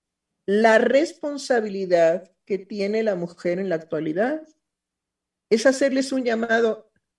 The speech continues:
mujeres, ustedes son responsables del patriarcado,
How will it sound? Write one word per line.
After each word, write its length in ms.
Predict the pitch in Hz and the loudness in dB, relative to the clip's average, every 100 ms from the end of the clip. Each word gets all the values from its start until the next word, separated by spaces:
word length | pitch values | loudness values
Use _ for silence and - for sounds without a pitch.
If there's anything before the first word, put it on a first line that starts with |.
| - | -4
mujeres, 760 | 220 220 240 226 233 - _ - | -2 4 8 8 6 -4 _ -14
ustedes 440 | 202 254 254 254 | -10 -6 -6 -8
son 260 | 285 240 233 | -8 -6 0
responsables 1300 | 233 247 - 220 202 202 - - 226 196 131 - _ _ _ - | 0 0 -2 -2 -2 -8 -8 -4 -2 -2 -6 -10 _ _ _ -6
del 220 | 185 208 | -4 0
patriarcado, 880 | 190 190 196 185 - 214 151 - | 0 0 -2 -4 -2 -4 -4 -10